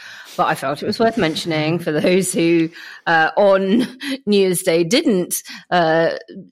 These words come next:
log into their Times account or pop out to get a paper. And that was, um,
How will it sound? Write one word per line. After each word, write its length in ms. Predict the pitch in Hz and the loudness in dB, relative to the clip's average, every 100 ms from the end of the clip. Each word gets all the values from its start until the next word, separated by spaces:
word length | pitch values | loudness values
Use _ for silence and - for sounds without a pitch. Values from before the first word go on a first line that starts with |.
| _ | _
log 340 | 196 170 185 175 | 0 2 4 2
into 320 | 170 165 175 | 2 0 0
their 160 | 156 160 | 0 0
Times 400 | 170 160 160 160 | 0 -2 0 -2
account 380 | 170 156 151 - | -2 0 -2 -4
or 80 | |
pop 260 | 160 160 - | -6 -8 -4
out 200 | 156 - | -4 -4
to 80 | - | -8
get 120 | 147 | -10
a 40 | |
paper. 480 | - 151 147 147 135 - | -6 -6 -4 -4 -4 -2
And 260 | 160 160 165 | -2 0 0
that 100 | 165 - | -2 -2
was, 580 | 175 160 156 156 156 - - | -2 2 0 -2 -6 -14 -2
um, 340 | 160 151 147 | -2 -2 -6